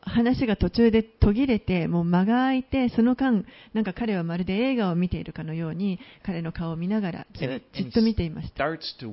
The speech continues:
Speaker 2: weep.
Speaker 1: そして、泣き始めま-、
Speaker 2: And, you know, Hazael is kinda uncomfortable. "Why, why are you crying?"
Speaker 1: ハザエルはもうちょっとこう、あの、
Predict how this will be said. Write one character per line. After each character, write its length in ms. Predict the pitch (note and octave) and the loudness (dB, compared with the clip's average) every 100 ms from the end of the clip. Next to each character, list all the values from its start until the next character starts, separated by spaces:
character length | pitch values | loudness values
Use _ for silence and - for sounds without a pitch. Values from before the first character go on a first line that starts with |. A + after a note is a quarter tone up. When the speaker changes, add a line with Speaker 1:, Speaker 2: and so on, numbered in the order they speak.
| F#2 | -10
Speaker 2:
weep. 220 | A2+ - - - - - - | -10 -12 -10 -10 -10 -14 0
Speaker 1:
そ 100 | G3 | 0
し 80 | - | 2
て、 280 | C4 A3+ - _ - | 2 2 -2 _ 0
泣 140 | G3 | 0
き 120 | - F3+ | 4 2
始 240 | F#3 E3+ | 2 0
め 120 | E3+ | -2
ま-、 100 | D#3 - _ _ D#3 | -4 -10 _ _ -8
Speaker 2:
And, 260 | A#2+ G2+ | -6 -6
you 80 | A#2 | -10
know, 40 | F2+ | -10
Hazael 560 | A#2+ G2+ - A2 A2+ | -10 -10 -10 -10 -12
is 120 | A2 | -12
kinda 200 | - G#2+ G#2+ | -10 -8 -6
uncomfortable. 680 | A#2 - B2 B2 A2+ A2 | -8 -8 -8 -8 -8 -8
"Why, 200 | A#2+ C#3+ | -6 -6
why 200 | B2+ B2+ | -2 -4
are 20 | |
you 140 | C3+ C3 | -4 -8
crying?" 500 | - D3 D#3+ F#2 F2 _ _ - - | -8 -10 -8 -12 -14 _ _ -20 -14
Speaker 1:
ハ 140 | - B3 | 0 2
ザ 100 | B3 | 4
エ 100 | F3 | 4
ル 100 | D#3+ | 2
は 180 | D3+ D#3 | -2 0
も 280 | F3 D#3 | 2 0
う 80 | - | -2
ち 120 | - | -2
ょ 20 | A3 | -2
っ 20 | |
と 140 | E3 | -2
こ 320 | - D3+ D#3+ _ - _ - | -6 -8 -10 _ -20 _ -8
う、 40 | |
あ 140 | D#3+ | -6
の、 160 | D3+ | -6